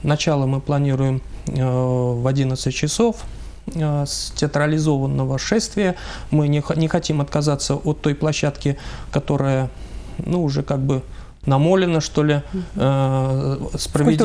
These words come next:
Speaker 1: проведен-,
Speaker 2: смысле.
Speaker 1: да, с, э, проведения, э, обряда, э, с парка пятьсотлетия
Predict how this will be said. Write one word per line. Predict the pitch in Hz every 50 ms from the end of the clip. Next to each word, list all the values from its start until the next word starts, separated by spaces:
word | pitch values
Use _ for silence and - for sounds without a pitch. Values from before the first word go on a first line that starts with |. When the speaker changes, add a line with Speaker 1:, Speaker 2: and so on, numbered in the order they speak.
| 156 151
Speaker 1:
проведен-, | 180 180 180
Speaker 2:
смысле. | - - - 185 - 139 139
Speaker 1:
да, | 156 151 135 127 131 131
с, | - - - - - -
э, | 151 151 143 143 143 139 139
проведения, | - 156 156 160 170 160 156 170 170 160 160 160 151 147 147 139 - - - - - - - - -
э, | - 127 135 135 135 131 127 131 131 127 131 - - -
обряда, | 135 127 143 160 185 214 220 202 208 208 202 190 - -
э, | - - 139 139 139 139 135 131 135 135 135
с | - - - - -
парка | - 151 143 - - 139
пятьсотлетия | - - - - 156 143 - 170 151 143 139 - 143 135 135 135 135 135